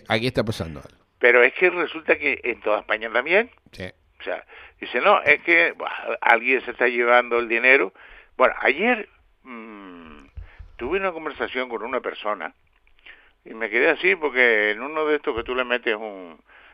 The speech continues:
Speaker 2: a ver si le metes una andanada, ¿no? Y dice, mira, <laughs> pues ahora tú que tienes más de cinco casas, <laughs> eh, el Estado te va a tener vigilado. Dice, ninguna de las casas la tengo a nombre mía.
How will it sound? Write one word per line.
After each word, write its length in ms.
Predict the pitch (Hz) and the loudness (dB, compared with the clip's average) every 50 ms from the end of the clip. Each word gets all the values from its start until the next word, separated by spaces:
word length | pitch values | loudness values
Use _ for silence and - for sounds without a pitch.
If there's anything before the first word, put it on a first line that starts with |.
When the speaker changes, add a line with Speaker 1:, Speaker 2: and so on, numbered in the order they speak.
| _ - | _ -6
Speaker 2:
a 100 | - 90 | -4 -4
ver 100 | 95 104 - | -4 -4 -6
si 60 | - | -4
le 120 | 117 110 104 | -4 -4 -2
metes 260 | 107 110 104 104 104 | -2 -2 -2 -2 -4
una 180 | 107 107 107 | -4 -2 -4
andanada, 560 | 107 107 98 101 104 123 160 190 190 151 123 120 | -4 -4 -2 0 4 6 6 8 8 8 6 6
¿no? 240 | 139 185 208 185 | 4 4 4 4
Y 60 | 135 107 | 2 0
dice, 120 | 101 101 | -4 -6
mira, 580 | 110 156 214 262 - - 170 147 117 117 95 78 - - - - | -4 -4 -2 0 4 4 4 4 4 2 -4 -8 -12 -16 -20 -20
<laughs> 160 | - _ - | -20 _ -10
pues 140 | - 95 90 | -8 -4 -2
ahora 340 | 107 107 113 127 143 143 143 | 2 2 4 4 4 4 2
tú 140 | 139 147 143 | 2 2 2
que 100 | 143 135 | 2 2
tienes 220 | 139 139 135 131 | 2 0 0 2
más 200 | 135 139 135 131 | 4 4 4 4
de 100 | 131 123 - | 4 0 -2
cinco 300 | - 135 127 120 123 110 | -6 -8 -6 -6 -4 0
casas, 380 | 113 139 156 - - 175 170 - _ _ _ _ - | 2 2 2 4 2 0 -2 -2 _ _ _ _ -20
<laughs> 260 | - - _ _ - | -20 -20 _ _ -4
eh, 600 | - 113 110 131 127 117 117 110 104 98 95 - - _ _ _ _ - | -2 -2 2 2 2 2 2 2 2 0 -2 -2 -6 _ _ _ _ -4
el 120 | 117 107 107 | -2 0 0
Estado 360 | 101 98 - 110 110 127 143 | 0 0 2 4 4 4 6
te 80 | 143 156 | 4 6
va 120 | 156 156 | 6 6
a 60 | 156 | 6
tener 240 | 147 156 151 147 135 | 6 4 4 4 4
vigilado. 440 | 131 120 113 107 110 127 143 147 139 | 4 2 2 4 6 8 8 8 8
Dice, 300 | 127 120 - - 135 123 113 | 6 0 -4 -6 -6 -6 -8
ninguna 340 | 120 135 131 135 143 156 156 | -10 -12 -10 -8 -6 -4 0
de 80 | 151 143 | 2 2
las 100 | 143 127 - | 2 2 2
casas 220 | 139 127 - 131 | 0 0 0 2
la 100 | 123 117 | 0 0
tengo 180 | 110 117 117 117 | 0 -2 -4 -4
a 20 | |
nombre 280 | 110 110 107 104 98 90 | -6 -6 -8 -8 -10 -10
mía. 240 | 92 95 98 - | -10 -10 -10 -12